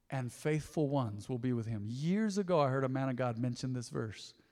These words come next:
and it touched my heart. I said, "Lord, I'm called, and I know I'm chosen.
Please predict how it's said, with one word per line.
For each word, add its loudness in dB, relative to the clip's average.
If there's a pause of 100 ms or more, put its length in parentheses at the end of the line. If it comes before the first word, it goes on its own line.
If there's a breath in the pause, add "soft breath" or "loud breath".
(360)
and 2
it 0
touched -2
my -2
heart. -4
I -8
said, -8
"Lord, 2
I'm 0
called, -6 (840)
and -2
I 0
know 4
I'm 2
chosen. -4